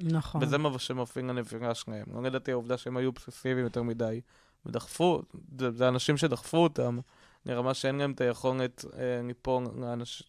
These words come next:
Speaker 2: לאנשים. הם כאילו
Speaker 1: אוקיי.
Speaker 2: תמיד במתח.
Speaker 1: הצלם של וויפלאש, אני לא ידעתי את זה עד שקראתי בהכנות לזה,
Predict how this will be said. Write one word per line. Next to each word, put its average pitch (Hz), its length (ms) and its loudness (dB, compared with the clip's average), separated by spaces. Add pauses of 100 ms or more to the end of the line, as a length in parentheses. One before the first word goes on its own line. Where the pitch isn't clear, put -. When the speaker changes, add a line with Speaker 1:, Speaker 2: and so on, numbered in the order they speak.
Speaker 2:
לאנשים. 117 500 -6 (580)
הם 120 140 -6
כאילו 165 140 0
Speaker 1:
אוקיי. 127 180 0
Speaker 2:
תמיד 123 280 0 (2000)
במתח. - 480 -4 (960)
Speaker 1:
הצלם 196 840 6
של 170 280 2
וויפלאש, 160 600 0
אני 151 160 2
לא 175 80 6
ידעתי 190 360 4
את 143 80 -6
זה 147 100 -4
עד 143 100 -4
שקראתי 151 760 -4
בהכנות 147 580 -2
לזה, 147 500 -2